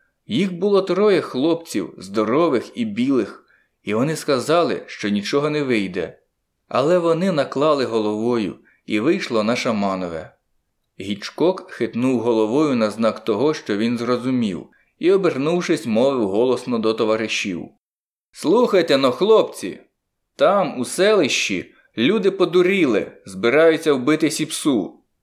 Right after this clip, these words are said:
Що ви на те скажете?" Верц подивився на Гоза, Гоз на нього, але обидва промовчали. Зигмунд похнюпив голову і гладив вівчарку,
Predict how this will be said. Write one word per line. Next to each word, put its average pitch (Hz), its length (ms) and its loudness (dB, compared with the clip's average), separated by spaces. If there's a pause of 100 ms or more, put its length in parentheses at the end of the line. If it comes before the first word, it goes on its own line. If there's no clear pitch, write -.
(220)
Що 214 400 2
ви 190 120 2
на 151 120 4
те 165 200 2
скажете?" 147 800 0 (840)
Верц 117 540 0
подивився 143 600 0
на 110 160 2
Гоза, 120 540 0 (300)
Гоз 127 360 0
на 185 180 0
нього, 117 600 0 (240)
але 107 360 2
обидва 131 580 0
промовчали. 101 880 -2 (720)
Зигмунд 120 760 0 (180)
похнюпив 156 600 0
голову 165 640 2
і 113 100 -2
гладив 147 500 0
вівчарку, 143 840 -2